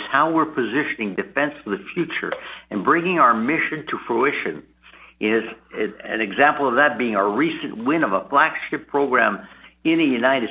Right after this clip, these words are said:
States called the United States Special Operations Command, or U S SOCOM,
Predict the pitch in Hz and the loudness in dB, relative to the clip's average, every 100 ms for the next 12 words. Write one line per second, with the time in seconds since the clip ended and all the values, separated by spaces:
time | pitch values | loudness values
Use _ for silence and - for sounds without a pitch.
0 | - 135 135 131 - 110 110 110 110 127 | -4 0 0 -2 -2 2 2 2 2 4
1 | 151 156 - 139 131 - - 143 139 151 | 4 0 -2 -6 -6 -6 -6 -2 0 0
2 | 135 127 123 135 127 - 110 - 117 107 | 0 0 0 2 2 0 -10 -4 -2 0
3 | 110 110 - - 113 104 127 117 - - | 0 -2 -8 -2 0 4 4 2 0 0
4 | 180 - 110 92 87 | 0 0 0 0 -2